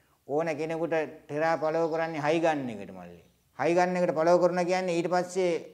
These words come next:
ටී ෆයිව් සික්ස් එල් එම් ජී අදාළ නෑ උන්ට.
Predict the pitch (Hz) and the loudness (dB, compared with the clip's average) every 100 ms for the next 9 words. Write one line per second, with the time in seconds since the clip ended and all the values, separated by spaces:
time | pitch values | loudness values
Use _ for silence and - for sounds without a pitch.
0 | - _ - 156 156 165 165 175 180 175 | -20 _ -6 -4 0 0 0 -2 -4 -6
1 | 151 151 160 160 170 165 - - _ _ | -4 -2 -4 -2 -2 -2 -6 -20 _ _
2 | _ - - 139 131 151 143 113 104 101 | _ -20 -18 -10 -2 0 0 -2 -10 -14
3 | 95 | -16